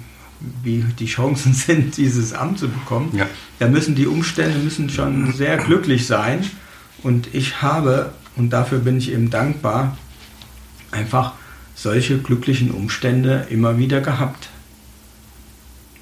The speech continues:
Speaker 2: Dann wünsche ich Ihnen auf jeden Fall noch eine,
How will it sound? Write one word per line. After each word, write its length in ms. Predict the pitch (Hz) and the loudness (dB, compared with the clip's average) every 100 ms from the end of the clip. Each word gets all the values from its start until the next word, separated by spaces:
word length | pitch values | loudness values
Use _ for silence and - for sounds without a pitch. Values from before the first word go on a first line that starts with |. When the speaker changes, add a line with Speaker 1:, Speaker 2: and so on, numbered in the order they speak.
| - - - - - - - - - - - - - - - - - | -20 -20 -20 -20 -20 -20 -20 -20 -16 -16 -16 -16 -18 -18 -20 -20 -6
Speaker 2:
Dann 220 | 120 110 | 0 4
wünsche 240 | 113 147 139 | 4 4 2
ich 140 | 120 | 2
Ihnen 160 | 127 127 | 2 4
auf 140 | 117 | 4
jeden 160 | 123 131 | 2 2
Fall 160 | 117 117 | 4 4
noch 220 | 117 117 | 2 0
eine, 540 | 110 113 110 107 101 | 0 2 4 4 0